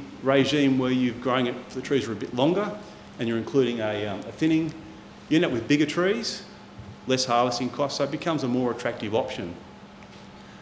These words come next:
But just in itself, letting the trees go to that much longer rotation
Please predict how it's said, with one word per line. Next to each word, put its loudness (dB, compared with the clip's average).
But 2
just 6
in 6
itself, 2
letting 6
the 4
trees 2
go 2
to -2
that 0
much 0
longer 4
rotation 0